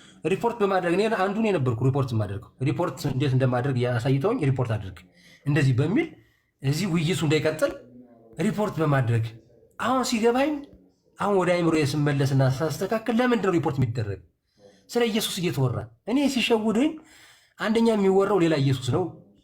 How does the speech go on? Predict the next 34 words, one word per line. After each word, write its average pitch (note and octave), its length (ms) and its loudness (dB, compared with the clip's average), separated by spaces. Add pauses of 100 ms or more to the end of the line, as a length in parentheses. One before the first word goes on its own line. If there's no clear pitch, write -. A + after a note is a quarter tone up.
(220)
ሁለተኛ F3+ 440 0
ስለ D#3 180 -2
ኢየሱስ C#3+ 320 0
አይወራም A2+ 460 2
ከኛ G#2+ 220 -2
ቤት G#2+ 160 -4
ከተባለ G3 360 0 (520)
ስለ - 160 -4
ኢየሱስ G3+ 260 2
ከኛ F3+ 180 2
ቤት D#3 160 2
አይወራም D3 380 2
ከተባለ F3 380 0
ሌላ E3+ 200 4
ኢየሱስ D#3 260 0
ነው D3+ 100 0
ያሉት D3+ 200 0
ውሸት A#2 240 -2
ነው። G2 120 -8 (600)
መጽሐፍ D#3+ 180 0
ቅዱስ E3 180 0
ላይ F3 100 2
ያለው C#3 240 2
ኢየሱስ C3+ 240 2
የሚወራ B2+ 420 2
ከሆነ G#2+ 240 -4 (560)
እንደውም D3 260 2
ብዙዎቹ D#3 300 0
እኮ D#3 220 -6
ከቅድስት D#3 360 -2
ድንግል C#3+ 220 2
ማርያም C#3 300 4
የተወለደው B2 540 2 (640)
በስጋ A2+ 300 -4